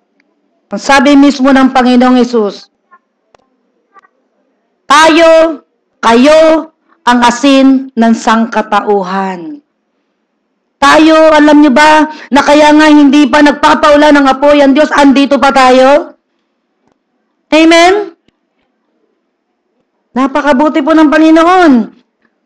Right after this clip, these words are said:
Ngunit kung ang asin ay mawala na ng alat, paano pa ito mapapaalat muli? Hindi ba na itong kabuluhan,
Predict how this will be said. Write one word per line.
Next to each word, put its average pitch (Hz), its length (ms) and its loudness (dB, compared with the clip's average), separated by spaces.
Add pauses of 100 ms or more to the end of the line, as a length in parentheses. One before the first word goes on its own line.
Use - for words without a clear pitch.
(160)
Ngunit 339 400 2
kung 330 100 2
ang 311 220 2
asin 320 320 0
ay 320 100 2
mawala 294 380 2
na 302 160 4
ng 294 260 2
alat, 294 480 0
paano 277 300 0
pa 277 160 0
ito 277 160 0
mapapaalat 254 720 0
muli? 247 480 -2 (440)
Hindi 269 320 0
ba 269 320 0 (460)
na 254 80 -2
itong 247 260 -2
kabuluhan, 233 800 0